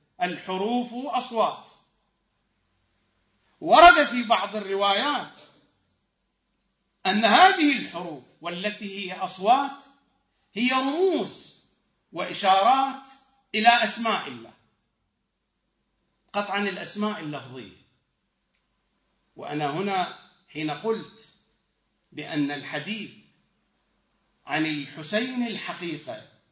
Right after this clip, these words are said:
والرواية قالت بأن الله تبارك وتعالى خلق اسما،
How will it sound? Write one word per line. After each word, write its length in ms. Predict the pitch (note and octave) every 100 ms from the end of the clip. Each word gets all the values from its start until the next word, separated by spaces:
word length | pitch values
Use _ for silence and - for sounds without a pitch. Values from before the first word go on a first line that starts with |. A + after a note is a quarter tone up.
| _ _ _ _ _ _ _ _
والرواية 560 | C3+ C#3+ D3+ F3+ A#3 A3
قالت 720 | G#3+ A3+ G#3 C#3 - - - - _ _ _ _ _ _ _ _ _ _ _
بأن 360 | C#3 F3+ F#3+ F3+
الله 440 | D#3+ E3+ F3 E3
تبارك 600 | D#3 E3 D#3 E3 D#3 D#3
وتعالى 840 | D3+ D#3 D3 D#3 D#3 A3 A3+ G#3+ F3
خلق 420 | - F3+ F3 -
اسما، 760 | D#3+ A#3+ - - G#3 G3 C3+